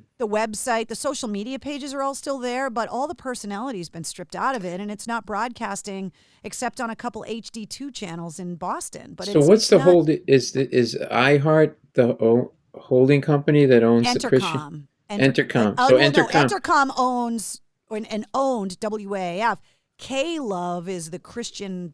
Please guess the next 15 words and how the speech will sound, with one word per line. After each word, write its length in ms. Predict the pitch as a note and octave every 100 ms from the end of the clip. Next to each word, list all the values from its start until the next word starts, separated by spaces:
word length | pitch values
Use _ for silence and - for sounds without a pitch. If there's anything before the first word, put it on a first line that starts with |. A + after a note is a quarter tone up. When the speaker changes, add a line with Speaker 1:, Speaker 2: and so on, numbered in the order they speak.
| _
Speaker 1:
broadcasting 800 | F#3+ F#3+ G3+ G3+ F#3 E3 - E3
company 380 | - E3+ E3+ E3
that 220 | D#3 D#3+
bought 300 | C#3+ E3+ -
the 80 | F3
signal. 600 | D#3 - F3 D#3 - - _ _ _ _
Speaker 2:
Oh, 220 | A2 G#2 G#2
okay. 320 | G#2+ F#2+ F2
So 180 | - A2+
they're 140 | A#2+
a 40 |
separate 380 | A2+ C3+ A#2 A2
company 320 | - G#2+ G2+ F#2+
from 180 | F#2+
Entercom. 520 | F#2+ F2+ F2+ - -